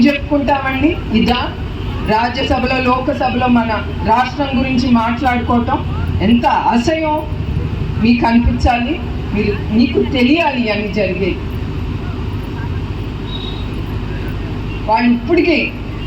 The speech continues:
వాళ్ళు ఏమైపోయారు, వాళ్ళ ఇంటికి కూడా చేర్-, చేర్చలేదు. వాళ్ళు ఏమయ్యారో కూడా ఇప్పటికీ ఈ ప్రభుత్వానికే తెలియదు. ఇది చంద్రబాబు నాయుడు గారు కనుక ఉంటే నేనే చెప్తున్నా, ఒక్క ఆడపిల్లకి,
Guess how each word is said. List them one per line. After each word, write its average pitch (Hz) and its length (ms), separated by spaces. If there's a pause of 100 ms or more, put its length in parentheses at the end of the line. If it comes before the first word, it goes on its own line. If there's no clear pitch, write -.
(220)
వాళ్ళు 220 220
ఏమైపోయారు, 285 840 (100)
వాళ్ళ 208 220
ఇంటికి 233 300
కూడా 277 220 (120)
చేర్-, 226 240 (420)
చేర్చలేదు. 233 580 (320)
వాళ్ళు 214 220
ఏమయ్యారో 294 600
కూడా 247 200
ఇప్పటికీ 285 540 (380)
ఈ 330 40 (180)
ప్రభుత్వానికే 247 720 (100)
తెలియదు. 175 360 (500)
ఇది 294 240
చంద్రబాబు 302 640
నాయుడు 277 420
గారు 262 220
కనుక 247 460
ఉంటే 240 520 (480)
నేనే 311 320 (120)
చెప్తున్నా, 285 300 (220)
ఒక్క - 260
ఆడపిల్లకి, 285 1160